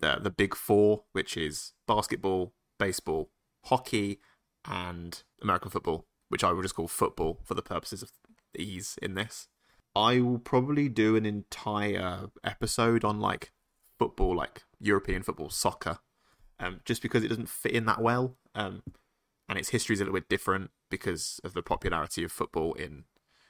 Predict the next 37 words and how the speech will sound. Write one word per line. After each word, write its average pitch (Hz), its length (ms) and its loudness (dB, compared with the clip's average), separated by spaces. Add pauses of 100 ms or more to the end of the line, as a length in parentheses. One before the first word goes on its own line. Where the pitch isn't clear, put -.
(120)
Europe 104 420 4
as 90 120 2
opposed 82 400 -6
to - 240 -6
the 82 80 -4
U 67 120 -4
S. - 280 -10 (460)
So 110 100 2
yeah, 107 100 6
this 135 140 2
is - 80 -6
gonna 135 160 4
be 123 320 4
a 110 320 4
Spotify 101 480 0
exclusive. - 600 -4
Well, 78 300 -6
Spotify, - 560 2
Google, 90 520 -4 (200)
the 101 80 0
other 87 140 -2
places, - 640 -6
um, 82 240 -6 (100)
you - 140 -16
can - 220 -10 (260)
listen 104 240 -2
to - 40 -12
this 95 120 -4
podcast, 104 400 0 (280)
just 165 140 0
because 147 160 2
I 135 60 8
don't 131 120 4
think 107 140 0
it 104 80 -2
needs 98 340 -6
visuals. 90 540 -2